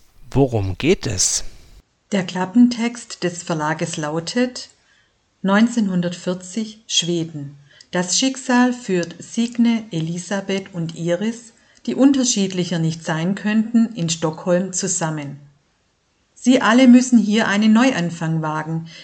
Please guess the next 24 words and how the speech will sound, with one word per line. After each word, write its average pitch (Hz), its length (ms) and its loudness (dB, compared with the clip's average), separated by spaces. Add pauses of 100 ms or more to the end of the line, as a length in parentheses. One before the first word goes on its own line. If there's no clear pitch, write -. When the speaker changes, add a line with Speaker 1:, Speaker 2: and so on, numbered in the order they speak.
Speaker 2:
während 175 320 2
die 165 40 -6
Bedrohung 196 640 2
durch 175 180 -2
die 170 120 -4
Nazis 170 580 -4
in 180 120 -4
Europa 170 760 -6
immer 175 260 0
größer 160 520 -8
wird. 160 340 -14 (760)
Die 240 100 0
drei 240 320 6
werden 233 220 4
aufgrund 247 540 2
ihrer 202 220 0
mathematischen 202 880 0
Begabung 170 520 -2
ausgewählt, 160 760 -6 (340)
an 185 200 -2
einem 202 260 4
geheimen 190 520 2
Projekt 170 520 -4
teilzunehmen. 156 920 -8